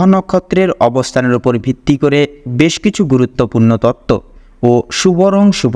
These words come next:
সংখ্যা, শুভ সময় ইত্যাদি আলোচনা করা হয়েছে। আপনারা মনোযোগ সহকারে ভিডিওটি দেখতে থাকুন।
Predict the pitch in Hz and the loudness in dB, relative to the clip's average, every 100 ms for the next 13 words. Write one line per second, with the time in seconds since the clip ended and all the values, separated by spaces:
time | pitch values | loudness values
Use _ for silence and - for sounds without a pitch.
0 | 120 - 120 117 135 - 117 117 113 156 | 0 0 -2 0 0 -2 -2 0 0 0
1 | 185 151 - - - - 131 127 120 117 | 0 -2 -8 -20 -20 -6 -4 -2 -2 0
2 | 117 - - - 127 147 170 170 170 160 | 0 -2 -8 -4 -2 0 -2 -2 0 0
3 | 160 165 - 165 _ - 135 135 196 196 | 0 0 0 -4 _ -8 -6 0 0 2
4 | 165 139 131 127 - 123 127 135 160 131 | 0 0 0 -4 -2 -2 0 0 0 0
5 | 110 113 107 165 190 - - - 120 123 | 0 0 2 2 0 -8 -18 -4 0 0
6 | - 120 117 110 110 | -2 -2 -2 0 0